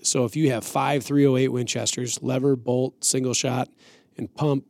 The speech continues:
and how many was that? Semi-auto. You can load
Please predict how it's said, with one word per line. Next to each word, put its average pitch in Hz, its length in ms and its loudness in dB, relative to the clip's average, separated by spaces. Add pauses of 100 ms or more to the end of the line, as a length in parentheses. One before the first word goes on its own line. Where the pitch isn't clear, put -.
(120)
and 104 380 -4
how 113 100 -10
many 104 160 -4
was 101 180 -8
that? 98 180 -12 (320)
Semi-auto. 110 540 -6 (400)
You 170 160 6
can 151 280 4 (100)
load 135 280 2